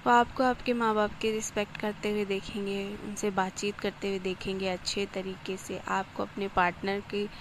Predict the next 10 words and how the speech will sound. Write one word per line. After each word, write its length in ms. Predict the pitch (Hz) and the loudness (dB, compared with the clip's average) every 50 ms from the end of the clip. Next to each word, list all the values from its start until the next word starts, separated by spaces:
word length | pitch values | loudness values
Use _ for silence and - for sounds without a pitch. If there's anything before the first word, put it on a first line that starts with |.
| - - - - - - - - - - - - - | -14 -14 -14 -14 -14 -14 -16 -16 -16 -16 -12 -6 -2
रिस्पेक्ट 540 | 214 208 214 208 - - - 220 214 - - | 0 0 2 2 2 2 2 0 0 0 0
करते 340 | - 214 202 - - 214 214 | 0 0 0 2 2 4 4
हुए 100 | 214 214 | 4 6
देखेंगे, 480 | 196 208 208 - - 214 220 220 220 | 4 4 4 4 4 6 8 10 10
उनका 260 | 220 220 220 - - 220 | 10 10 8 8 6 8
सपोर्ट 480 | - 220 208 - - 214 233 240 - | 8 8 8 10 12 12 12 12 12
करते 340 | - 233 214 214 - - 208 | 10 6 6 6 8 8 8
हुए 120 | 208 208 | 8 8
देखेंगे, 560 | 196 196 - 220 - - 202 202 202 208 214 214 | 8 6 4 4 2 0 0 0 0 0 0 2
आ, 200 | - - - | 2 2 2